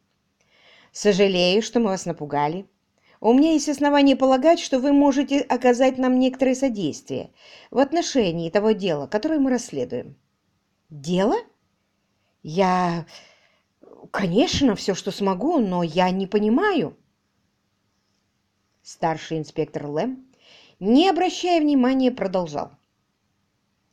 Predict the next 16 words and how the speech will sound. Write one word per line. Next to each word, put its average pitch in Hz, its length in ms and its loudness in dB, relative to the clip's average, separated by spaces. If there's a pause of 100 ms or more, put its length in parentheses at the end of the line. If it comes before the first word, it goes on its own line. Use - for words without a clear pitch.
(260)
Его 202 300 4
глаза, 202 420 4
которые 190 460 0
непочтительному 190 800 -4
сержанту 180 560 -2
так 165 220 -6
настойчиво 160 720 -6 (220)
напоминали 175 600 -2
бычьи, 185 560 -8 (300)
флегматично 294 880 -2
уставились 226 800 -2
на 208 60 -6
неё 202 200 -4
с 190 80 -12
таким 208 360 -6
выражением – 185 680 -6